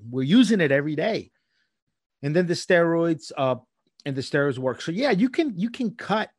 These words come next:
on testosterone and deca. You can cut on anything. Are you gonna look really sharp and polished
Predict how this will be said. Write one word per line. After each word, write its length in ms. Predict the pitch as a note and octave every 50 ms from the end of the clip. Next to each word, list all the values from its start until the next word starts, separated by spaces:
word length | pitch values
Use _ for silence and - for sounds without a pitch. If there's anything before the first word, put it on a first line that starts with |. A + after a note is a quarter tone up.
| _ _ _ _ _ _ _ _ _
on 160 | - D3+ C#3
testosterone 720 | - - C#3+ - - - E3 E3+ E3 D3 - - D#3 C#3+
and 100 | C3+ C3
deca. 240 | C3 D#3+ C#3+ - E3
You 100 | F#3 A#3+ A#3
can 100 | - -
cut 180 | - C#4 C4+
on 120 | G#3 F3+ G3
anything. 420 | A#3 C4+ B3 - - - G#2 - _ _ _ - - - - - - -
Are 100 | F3+ F3+
you 140 | F3+ E3+
gonna 220 | D3+ F3+ F3 F3 E3+
look 160 | F3+ F3+ D3+
really 300 | C3+ D#3+ F3+ F3 D#3+ D#3+
sharp 420 | C3+ - - - F3 E3+ E3+ E3 -
and 160 | D#3 C#3 -
polished 800 | - - - F#3 G3 A3+ B3 C#4 D#4 D4 - - - - - -